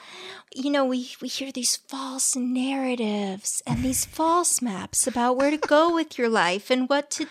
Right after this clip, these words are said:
do and these different guidebooks about what a woman should be. But really, there's only one true ma-, the Bible. <laughs> We know. The Bible. <sighs> So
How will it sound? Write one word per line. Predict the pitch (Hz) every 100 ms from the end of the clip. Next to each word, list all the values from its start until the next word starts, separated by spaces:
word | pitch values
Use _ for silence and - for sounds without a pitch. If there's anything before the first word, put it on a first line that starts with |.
| - -
do | 285 285 285 233
and | 185 - - - - -
these | 233 214
different | - 220 247 202 202
guidebooks | 226 226 247 262 254 - 202 208 - -
about | 214 233 226 240
what | 269 269
a |
woman | 247 240 240 262
should | - 320 311
be. | - 359 294
But | - - 320
really, | 339 359 320
there's | 320 - -
only | 349 415 453 415 330
one | 330 330
true | 330 -
ma-, | 311 - 196
the | 226 254
Bible. | 226 254 214 151 110 - _ _ _
<laughs> | - - 539 - - 427 -
We | 311 320
know. | 277 - - - - 480 - 480 -
The | 233
Bible. | 233 269 269 247 185 - - - - - - - - -
<sighs> | 294 320 294 208 - - - - - - -
So | - - - 269 220 214 196 185